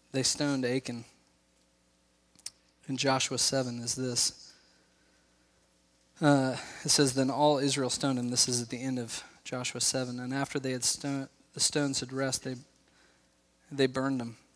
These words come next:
And over Achan they heaped up a large pile of rocks, which remains to this day. And the Lord turned from his fierce anger. And therefore the place has been called the Valley of Achor ever since."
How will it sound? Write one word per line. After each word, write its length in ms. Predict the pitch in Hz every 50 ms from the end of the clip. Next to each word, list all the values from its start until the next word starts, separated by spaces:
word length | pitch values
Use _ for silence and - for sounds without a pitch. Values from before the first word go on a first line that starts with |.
| _ -
And 100 | 135 131
over 260 | 131 135 135 139 131
Achan 340 | 127 139 139 - - 131 127
they 100 | 127 123
heaped 340 | 120 - - 151 147 - -
up 100 | 143 -
a 40 | 127
large 400 | 123 127 131 135 135 135 - -
pile 220 | - 151 143 143
of 100 | 139 135
rocks, 340 | 135 135 131 127 120 - -
which 180 | 127 120 - -
remains 360 | 123 123 123 123 123 - -
to 100 | - 127
this 180 | 131 127 -
day. 280 | - - 139 135 127 127
And 120 | 123 123
the 60 | 123 123
Lord 400 | 127 143 156 165 156 156 147 -
turned 380 | - - 170 165 170 170 175
from 180 | - - 147 131
his 200 | 131 117 - -
fierce 340 | - - 135 139 135 - 131
anger. 340 | 131 127 127 120 120 117 - _ _ _ _ _ _ _ _ _ _ _ _ _ _ _ _ _ _ _ _ _ _ _ _ _ _ -
And 120 | 135 131
therefore 360 | 139 147 151 151 - 170 156 147
the 100 | 135 123
place 280 | - - 143 135 -
has 120 | - 131 123
been 180 | 139 127 127
called 300 | - - 135 131 127 123
the 60 | 120
Valley 440 | 120 117 127 127 127 135 135 139 131 127
of 100 | 120 117
Achor 640 | 117 123 - - - - 147 135 123 117 113 110 - - _ _ _ _
ever 240 | - 135 123 131 127
since." 460 | - - - 123 117 - - - -